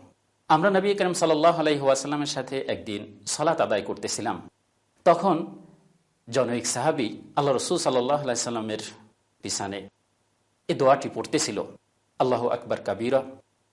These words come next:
আলহামদুলিল্লাহি কাসীরা, ওয়া সুবহানাল্লাহি বুকরাতাও ওয়া আসীলা।" ফাকাল সাল্লাল্লাহু আলাইহি ওয়াসাল্লাম, তখন আল্লাহ নবী সাল্লাল্লাহু আলাইহি ওয়াসাল্লাম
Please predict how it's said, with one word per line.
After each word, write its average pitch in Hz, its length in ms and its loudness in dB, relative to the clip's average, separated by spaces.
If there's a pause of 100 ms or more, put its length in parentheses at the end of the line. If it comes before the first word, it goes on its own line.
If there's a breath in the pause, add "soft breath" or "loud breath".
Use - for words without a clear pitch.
(340)
আলহামদুলিল্লাহি 120 800 0
কাসীরা, 127 400 -2 (500 loud breath)
ওয়া 135 80 0
সুবহানাল্লাহি 170 920 4
বুকরাতাও 120 460 0
ওয়া 98 100 0
আসীলা।" 92 320 -6 (1160)
ফাকাল 127 320 4
সাল্লাল্লাহু 113 520 0
আলাইহি 104 200 -2
ওয়াসাল্লাম, 98 600 -4 (200)
তখন 175 280 4
আল্লাহ 160 200 4
নবী 151 220 0
সাল্লাল্লাহু 135 480 0
আলাইহি 120 200 0
ওয়াসাল্লাম 107 560 -2